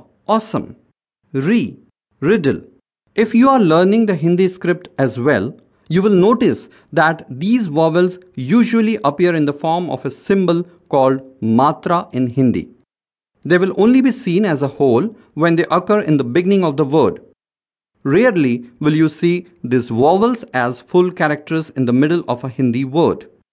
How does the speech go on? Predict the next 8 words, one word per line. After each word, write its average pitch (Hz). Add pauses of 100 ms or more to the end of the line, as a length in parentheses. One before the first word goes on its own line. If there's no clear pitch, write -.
(1160)
Another 233
interesting 170
fact 175
about 131
these 120
vowels 117 (240)
is 165
that 196